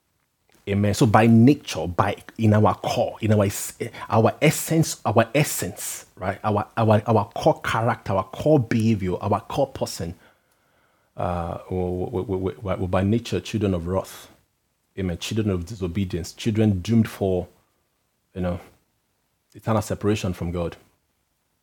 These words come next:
Praise the Lord. Let's bow our heads for prayer. Father, we thank you for this morning in the name of Lord Jesus. And we thank you for your word that's come to us. And Father, we pray that, you know, these words we've received from you this morning, uh, that our hearts will receive them with clarity and understanding.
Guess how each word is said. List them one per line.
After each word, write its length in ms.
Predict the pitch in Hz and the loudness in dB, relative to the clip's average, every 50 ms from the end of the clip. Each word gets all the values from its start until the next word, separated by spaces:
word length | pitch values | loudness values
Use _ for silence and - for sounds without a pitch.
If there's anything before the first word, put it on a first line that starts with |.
| _ _ _ | _ _ _
Praise 160 | - 113 107 98 | -2 -2 0 0
the 60 | 95 | 0
Lord. 100 | 92 98 | 0 0
Let's 100 | 104 95 | 0 2
bow 100 | 110 98 | 2 2
our 40 | 87 | 2
heads 160 | 92 95 - | 2 -2 -4
for 60 | 92 | -6
prayer. 180 | - - 90 87 | -4 -4 -4 -2
Father, 180 | - 131 135 | 0 2 2
we 80 | 131 117 | 2 2
thank 220 | 113 - 117 107 | 2 2 0 0
you 60 | 117 | 0
for 100 | 104 107 | -2 -4
this 180 | 98 101 - - | -4 -4 -4 -2
morning 160 | 107 104 95 | -2 0 0
in 60 | 92 | 2
the 80 | 95 95 | 0 0
name 80 | 95 90 | 0 0
of 100 | 85 87 | -2 0
Lord 240 | 90 92 95 95 | 0 0 0 0
Jesus. 320 | - - 95 92 113 - - _ _ - - _ _ _ _ _ _ _ _ _ _ _ - _ _ - | -2 -6 -8 -8 -8 -12 -14 _ _ -20 -20 _ _ _ _ _ _ _ _ _ _ _ -20 _ _ -6
And 100 | 98 92 | -6 -6
we 60 | 90 | -4
thank 140 | - 110 107 | -2 -2 -2
you 60 | 98 | -2
for 60 | - | -2
your 80 | 92 92 | -4 -2
word 160 | 90 101 95 | 0 0 0
that's 140 | 95 92 - | 0 -2 -4
come 200 | - - 107 95 | -4 -4 -4 -4
to 180 | - - 90 90 | -2 -4 -6 -6
us. 180 | 104 113 - - _ _ _ _ _ _ _ _ _ _ _ _ | -6 -6 -8 -14 _ _ _ _ _ _ _ _ _ _ _ _
And 100 | - - | -8 -4
Father, 180 | - 101 101 | -2 -2 0
we 120 | 95 90 87 | 0 -2 -4
pray 240 | - - 107 101 | -2 0 0 0
that, 400 | 92 92 95 90 - - - - - - - _ _ _ _ _ _ _ _ _ _ | 0 0 -2 -4 -6 -8 -18 -20 -20 -20 -20 _ _ _ _ _ _ _ _ _ _
you 80 | - 90 | -16 -10
know, 80 | 92 | -8
these 220 | 92 90 110 104 - | -4 -4 -4 -4 -4
words 420 | 101 98 104 104 101 98 - - | -4 -2 0 0 0 -2 -4 -6
we've 160 | 92 90 87 | -6 -6 -4
received 380 | 92 90 - - - - 107 - | -6 -10 -10 -12 -8 -8 -8 -8
from 200 | - - 98 95 | -6 -4 -2 -2
you 160 | 98 101 104 95 | 0 0 -2 0
this 340 | 98 98 - - - - - | -2 -4 -4 -6 -10 -6 -4
morning, 440 | 98 98 101 101 95 101 104 110 - _ _ _ _ _ _ _ _ _ _ _ _ _ _ | -2 -2 0 0 0 0 0 -2 -4 _ _ _ _ _ _ _ _ _ _ _ _ _ _
uh, 200 | - - 90 90 | -10 -6 -6 -6
that 200 | 87 92 92 - | -6 -6 -8 -6
our 160 | 101 98 90 90 | -4 -4 -4 -4
hearts 560 | - - - - - 117 110 110 - - - | -4 -8 -6 -2 -2 -2 -2 -2 -6 -8 -6
will 160 | 101 98 98 | -4 -2 -2
receive 640 | 92 92 92 - - - - - 117 117 113 104 95 | -2 -2 -4 -6 -8 -10 -8 -6 -6 -4 -4 -4 -2
them 120 | 101 101 | -2 -2
with 240 | 92 90 - - - | -2 -2 -6 -8 -14
clarity 440 | - - 104 104 104 107 104 - 104 | -8 -4 -2 0 0 -2 -2 -2 -4
and 100 | 90 92 | -2 -2
understanding. 800 | 90 87 87 - - - - - 101 101 98 92 82 80 - 104 | -2 -4 -6 -6 -8 -10 -6 -4 -2 -2 -2 -2 -4 -6 -10 -12